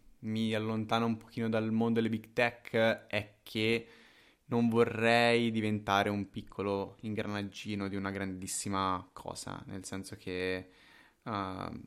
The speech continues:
lo so, mi, mi, mi, mi piace più un po' avere indipendenza e non ho assolutamente idea di come, come questa si, eh, pone all'interno di una big tech. Magari in ambito ricerca,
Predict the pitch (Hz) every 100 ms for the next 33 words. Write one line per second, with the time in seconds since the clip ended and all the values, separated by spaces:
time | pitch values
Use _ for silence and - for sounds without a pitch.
0 | - - 107 - 87 101 113 104 107 113
1 | 107 104 107 - - 110 113 104 107 107
2 | 107 101 104 104 101 104 110 110 107 101
3 | 98 101 - 104 104 107 110 104 110 104
4 | 101 - 98 101 98 - _ 107 101 110
5 | 104 - 101 - 95 - 98 95 95 -
6 | - - - 113 95 95 - 107 107 104
7 | 98 95 101 98 95 92 95 - 85 87
8 | 107 113 123 110 113 113 113 104 104 104
9 | - 117 113